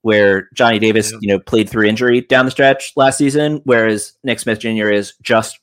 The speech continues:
Speaker 1: returning from his injury to play for Arkansas. And,
Speaker 2: Yep.
Speaker 1: you know, his first game, he didn't knock down that many shots, but I thought he looked pretty good on the defensive end, especially for someone who just came back from an <laughs> extended absence.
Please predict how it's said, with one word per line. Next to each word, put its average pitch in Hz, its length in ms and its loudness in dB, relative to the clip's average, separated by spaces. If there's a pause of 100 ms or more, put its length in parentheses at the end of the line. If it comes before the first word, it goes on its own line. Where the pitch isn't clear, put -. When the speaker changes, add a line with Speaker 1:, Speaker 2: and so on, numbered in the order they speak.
Speaker 1:
returning 123 400 -2
from 104 440 -2
his 120 540 0
injury 135 340 2
to 123 80 -2
play 117 140 0
for 110 120 0
Arkansas. 151 580 2
And, 110 460 2
Speaker 2:
Yep. 107 180 -16 (300)
Speaker 1:
you 160 80 0
know, 139 380 2 (180)
his 160 280 2
first 180 340 0
game, 170 500 0 (240)
he 147 360 -6 (100)
didn't 170 220 0
knock 143 260 0
down 147 520 2
that 139 140 4
many 131 160 0
shots, 139 320 2
but 131 100 0
I 123 60 6
thought 165 180 2
he 151 60 4
looked 123 240 0 (100)
pretty 135 220 0
good 117 160 2
on 120 100 4
the 107 80 -2
defensive 120 440 -2
end, 131 180 2
especially 104 360 -2
for 104 120 -6
someone 101 220 0
who 101 180 -4
just - 200 -2
came 104 140 -2
back 98 280 0
from 101 180 0
an 98 280 0
<laughs> - 40 -8
extended 127 540 -2
absence. 160 600 -2